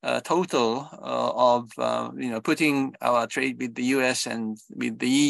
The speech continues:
U together, it's just above the trade amount that we do with China. So you understand the importance, uh, of, uh, China as an economic partner to Japan.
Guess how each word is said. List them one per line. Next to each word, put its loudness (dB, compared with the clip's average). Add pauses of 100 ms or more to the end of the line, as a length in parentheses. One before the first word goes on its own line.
(100)
U 4
together, 0 (300)
it's -2
just 0
above 2 (380)
the -6
trade -2
amount -4
that -6
we -4
do 0
with -6
China. -4
So -8
you 0
understand 0
the -6
importance, -4 (240)
uh, 2
of, 2 (420)
uh, 2
China 0
as -4
an -6
economic -2
partner -2
to -10
Japan. -2